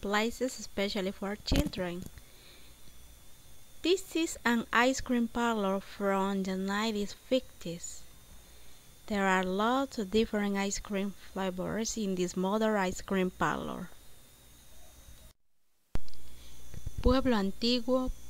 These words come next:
pueblo nuevo. Los lugares en los pueblos cambian.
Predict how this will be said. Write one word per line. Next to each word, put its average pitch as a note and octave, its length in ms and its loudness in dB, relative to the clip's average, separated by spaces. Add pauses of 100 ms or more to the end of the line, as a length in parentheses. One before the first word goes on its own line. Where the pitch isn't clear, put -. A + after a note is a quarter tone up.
(120)
pueblo G3 380 2
nuevo. F#3 560 0 (920)
Los C4+ 300 4
lugares C4+ 420 2
en B3 80 0
los G3 160 -2
pueblos F#3 440 -2
cambian. F#3 680 -2